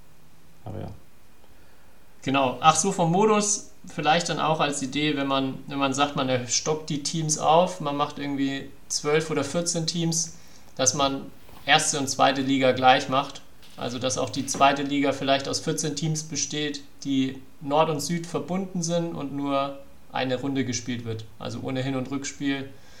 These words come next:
Speaker 2: Gleicher Modus, kommt man ungefähr auf die gleiche Anzahl an Teams. Ja, und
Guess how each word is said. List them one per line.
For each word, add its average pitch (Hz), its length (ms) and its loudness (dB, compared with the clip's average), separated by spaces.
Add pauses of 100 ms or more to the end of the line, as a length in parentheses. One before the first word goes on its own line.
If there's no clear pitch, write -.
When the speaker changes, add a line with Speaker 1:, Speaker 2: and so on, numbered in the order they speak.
(600)
Speaker 2:
Gleicher 131 320 6
Modus, 147 540 4
kommt 135 140 0
man 131 120 0
ungefähr 139 380 2
auf 123 80 4
die 135 80 -4
gleiche 127 360 2
Anzahl 131 300 0
an 123 140 -2
Teams. - 540 0 (840)
Ja, 113 140 0 (120)
und 123 380 -6